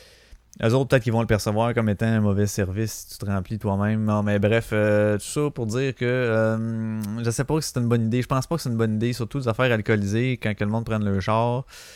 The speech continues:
de remplir au fur et à mesure, bien que tu sais plus quelle quantité, euh, que tu bois. Bon, c'était ma petite parenthèse, là. Et, euh, ouais, c'est ça. Fait que ça pour dire que j'ai pas fait grand-chose. J'ai fait ce souper-là,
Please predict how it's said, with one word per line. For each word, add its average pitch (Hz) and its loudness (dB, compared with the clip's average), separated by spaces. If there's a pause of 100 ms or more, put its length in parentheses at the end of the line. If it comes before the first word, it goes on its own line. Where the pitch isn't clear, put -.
(1080)
de 113 -2
remplir 117 2
au 120 0
fur 120 -2
et 113 2
à 110 2
mesure, 110 0
bien 120 0
que 117 -6
tu - -10
sais 110 -4
plus 120 -4
quelle 107 2
quantité, 104 2
euh, 92 2
que 95 -4
tu 85 -10
bois. 82 -8 (100)
Bon, 92 -6
c'était 110 -2
ma 107 2
petite - -14
parenthèse, 104 2
là. 127 -6 (1120)
Et, 110 0
euh, 107 4
ouais, 180 4
c'est 147 -2
ça. 110 0 (640)
Fait 113 -8
que - -12
ça 208 0
pour 196 0
dire 196 -2
que 233 -4
j'ai 180 0
pas 165 -2
fait 233 -2
grand-chose. 175 0
J'ai 147 -4
fait 180 -4
ce 151 0
souper-là, 170 0